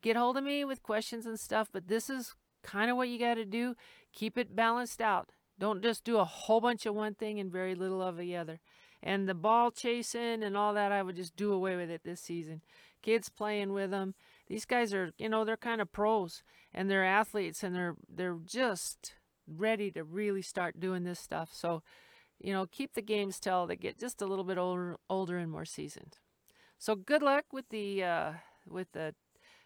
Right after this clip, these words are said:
trio of terror. Uh, they're very good dogs, but they are a handful a little bit. So you've got your work cut out for you, but they will make you become very good dog people. Stay in touch. Um, I wanna hear how you guys are doing, and I hope that, uh,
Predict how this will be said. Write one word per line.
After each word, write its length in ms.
trio 380
of 120
terror. 520
Uh, 320
they're 240
very 380
good 200
dogs, 360
but 180
they 220
are 340
a 80
handful 680
a 80
little 200
bit. 300
So 280
you've 240
got 200
your 120
work 220
cut 180
out 200
for 100
you, 160
but 140
they 160
will 200
make 300
you 140
become 420
very 200
good 180
dog 280
people. 320
Stay 280
in 80
touch. 440
Um, 280
I 80
wanna 240
hear 200
how 60
you 100
guys 240
are 80
doing, 440
and 280
I 180
hope 240
that, 320
uh, 260